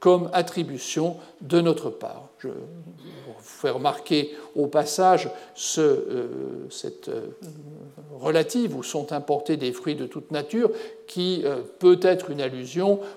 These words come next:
au rôle commercial de la Mecque à cette époque, rôle qui a été remis en question par Patricia Crone, comme vous le savez,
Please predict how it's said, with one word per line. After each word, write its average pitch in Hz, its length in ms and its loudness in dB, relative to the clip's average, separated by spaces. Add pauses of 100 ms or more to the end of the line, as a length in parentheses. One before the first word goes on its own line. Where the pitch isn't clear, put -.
(140)
au 160 140 8
rôle 165 360 6
commercial 160 720 2
de 131 80 2
la 117 140 0
Mecque 170 460 0
à 151 120 -6
cette 139 220 -4
époque, 190 420 2 (280)
rôle 185 380 12
qui 151 160 2
a 131 80 2
été 156 440 4
remis 151 380 -4
en 135 80 -4
question 139 420 -2
par 127 200 -2
Patricia 135 560 -2
Crone, 156 420 -2
comme 139 200 -2
vous 120 120 -6
le - 60 -8
savez, 147 420 -2